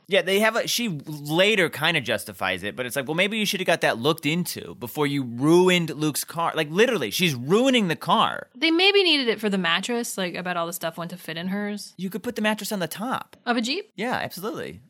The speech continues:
Speaker 1: Whatever the case is, this is just not cool. Like, she should have hired movers or, like, asked Luke to drive them 'cause he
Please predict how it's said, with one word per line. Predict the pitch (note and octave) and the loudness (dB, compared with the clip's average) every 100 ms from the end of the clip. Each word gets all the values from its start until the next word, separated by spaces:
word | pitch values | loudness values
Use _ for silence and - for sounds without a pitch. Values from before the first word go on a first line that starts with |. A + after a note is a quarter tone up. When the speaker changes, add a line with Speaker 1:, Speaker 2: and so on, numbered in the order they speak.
| - | 0
Speaker 1:
Whatever | G#3+ C4+ C#4 | 4 4 4
the | A#3+ | 2
case | E3+ C#3+ C3+ | 2 2 0
is, | B2+ - | -2 -4
this | D#3+ D#3+ | -4 0
is | G#3 | 0
just | A#3+ F3 | 0 0
not | C3 B2+ C#3 | 2 2 0
cool. | - D3+ C3+ - _ | -2 -2 -2 -4 _
Like, | B2 A#2+ | 0 0
she | - D3+ | 0 -2
should | F#3+ | 0
have | E3 | -2
hired | B2+ D3+ C3 | 0 0 0
movers | C#3 D#3+ F3+ E3+ | -2 -2 -2 -2
or, | - B2+ B2 | -2 -2 0
like, | A#2+ A2+ - - | 0 0 -4 -4
asked | A2+ B2+ D3 - - - | 0 0 -4 -10 -16 -8
Luke | A#2+ D3 C#3+ A#2+ | -4 -4 -4 -8
to | C3 | -8
drive | G#2+ G2 B2 C3+ | -2 0 0 0
them | E3+ E3 | 0 -2
'cause | A#2 A2 | -6 -6
he | A2+ | -6